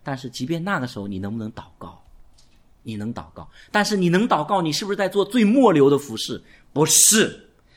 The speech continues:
你在做最高贵的服事。因为祷告，一呼求上帝，像以利亚在山-，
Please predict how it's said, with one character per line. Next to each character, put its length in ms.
你 240
在 200
做 180
最 260
高 220
贵 180
的 80
服 220
事。 240
因 280
为 160
祷 240
告， 340
一 120
呼 360
求 200
上 300
帝， 180
像 200
以 200
利 120
亚 200
在 200
山-， 240